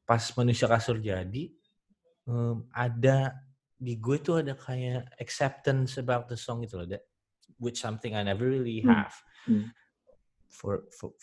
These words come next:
Speaker 1: over the years, gue selalu ketika ngeliat Manusia Kasur kayak, "Ah, masih bocah nih,
Speaker 2: <laughs>
Speaker 1: Pamungkas bocah nulis lagu gini." Tapi pas udah jadi, yang gue sadar adalah lagunya nggak pernah berubah.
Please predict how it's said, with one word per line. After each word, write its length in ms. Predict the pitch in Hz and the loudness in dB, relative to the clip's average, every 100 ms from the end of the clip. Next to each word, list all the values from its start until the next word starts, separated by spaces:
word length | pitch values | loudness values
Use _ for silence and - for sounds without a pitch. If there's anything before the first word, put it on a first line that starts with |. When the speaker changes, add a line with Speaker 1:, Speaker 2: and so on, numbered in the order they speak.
| - | -6
Speaker 1:
over 180 | 104 101 | -4 -2
the 140 | 98 | -2
years, 260 | 101 120 120 | 0 0 -2
gue 140 | 127 | -4
selalu 420 | 127 117 113 - | -4 -4 -6 -8
ketika 240 | - 110 101 | -10 -8 -6
ngeliat 240 | 98 98 | -4 -4
Manusia 260 | 104 95 92 | -4 -6 -6
Kasur 300 | 92 104 107 | -6 -4 -2
kayak, 160 | 90 | -4
"Ah, 320 | - 92 87 85 | -4 -6 -6 -10
masih 300 | - 85 - | -10 -10 -6
bocah 360 | 85 87 85 90 | -2 -2 -2 -4
nih, 200 | 90 90 90 _ | -4 -6 -8 _
Speaker 2:
<laughs> 560 | - 139 - 139 - 151 | -2 0 2 0 2 -2
Speaker 1:
Pamungkas 260 | 85 92 90 | -2 -4 -2
bocah 400 | 92 92 104 101 | -2 -2 -2 -4
nulis 400 | 98 90 90 - | -4 -4 -4 -4
lagu 180 | 85 85 | -4 -4
gini." 180 | 85 82 - - - _ | -4 -8 -16 -20 -20 _
Tapi 180 | 117 143 | -4 -2
pas 140 | 151 | -2
udah 240 | 127 117 | 2 2
jadi, 500 | 101 95 87 85 107 139 - _ _ _ _ - | 2 0 -2 -4 -6 -8 -10 _ _ _ _ -10
yang 160 | 117 113 | -6 -2
gue 140 | 113 | -2
sadar 380 | - 101 117 135 117 | -2 -2 -2 -2 -2
adalah 600 | 107 95 95 113 123 - _ _ _ _ _ | -2 -2 -2 -2 -4 -10 _ _ _ _ _
lagunya 500 | 120 117 110 123 160 | -2 -2 0 -2 0
nggak 200 | 165 143 | 0 -2
pernah 200 | 143 143 | -2 0
berubah. 540 | 139 113 120 113 98 | 0 0 0 -2 -8